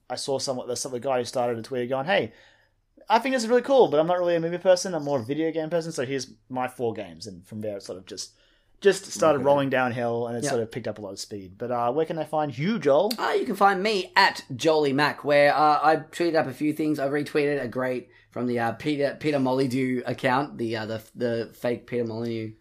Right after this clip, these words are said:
Speaker 2: account.
Speaker 1: Is it, is it really fake though? Like, it could be him.
Speaker 2: Oh, it's, yeah, it's hard to tell 'cause this one was, "In God of War, the camera is like a character it's in itself.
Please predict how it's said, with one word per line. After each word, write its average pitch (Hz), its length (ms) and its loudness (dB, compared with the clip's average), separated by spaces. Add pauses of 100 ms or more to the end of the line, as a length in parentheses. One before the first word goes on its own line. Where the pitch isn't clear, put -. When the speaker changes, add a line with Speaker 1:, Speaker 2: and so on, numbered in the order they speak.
(120)
Speaker 2:
account. - 100 -6
Speaker 1:
Is 147 120 0
it, 147 140 0
is 151 180 4
it 127 200 0
really 131 260 -2
fake 123 380 -2
though? 123 260 0
Like, 120 220 0
it 139 140 -8
could 127 200 -4
be 113 120 -8
him. - 80 -12
Speaker 2:
Oh, - 440 -10
it's, 110 380 -8
yeah, 120 160 -2
it's 110 180 -6
hard 131 200 0
to 110 40 -8
tell 98 220 -6
'cause 135 200 -4
this 156 140 -4
one 151 160 -2
was, 147 220 -4 (320)
"In 190 140 -2
God 214 200 2
of 156 120 -4
War, 143 160 -2
the 135 100 -4
camera 139 400 -4
is 110 80 -8
like 113 160 -8
a 104 60 -14
character 104 440 -8
it's 120 200 -12
in 131 160 -6
itself. 135 480 -4